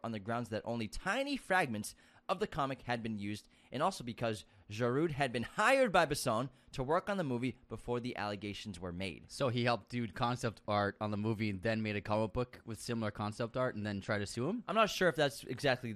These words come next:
Speaker 1: the time frame of what happened.
Speaker 2: Yeah.
Speaker 1: Um, but that, but he was working on the movie already.
Speaker 2: Mm-hmm.
Speaker 1: I think he had already made his comics before.
Speaker 2: Uh-huh.
Speaker 1: But he, and then,
Speaker 2: And
Speaker 1: but
Speaker 2: he
Speaker 1: he
Speaker 2: was just waiting for it to get published, maybe?
Speaker 1: Probably
Speaker 2: Yeah.
Speaker 1: something like that.
Speaker 2: Yeah.
Speaker 1: And it took seven years for the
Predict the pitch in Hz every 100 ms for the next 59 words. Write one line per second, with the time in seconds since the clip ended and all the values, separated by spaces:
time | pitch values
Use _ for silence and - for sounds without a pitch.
0 | 95 98 101 - 117 110 113 104 95 95
1 | 95 123 120 95 87 101 104 98 95 95
2 | 92 107 98 104 98 - 120 120 113 104
3 | 135 127 123 107 101 113 98 90 90 95
4 | 87 78 110 95 - 123 151 120 127 107
5 | 104 98 95 104 104 - 95 92 - 101
6 | - 101 127 - 107 90 90 104 101 101
7 | 113 110 120 117 117 104 120 117 101 104
8 | 98 92 101 90 101 - - 98 190 214
9 | 160 92 92 90 90 92 92 87 - -
10 | 117 110 117 113 - 196 - - 127 135
11 | 113 104 147 - 98 90 87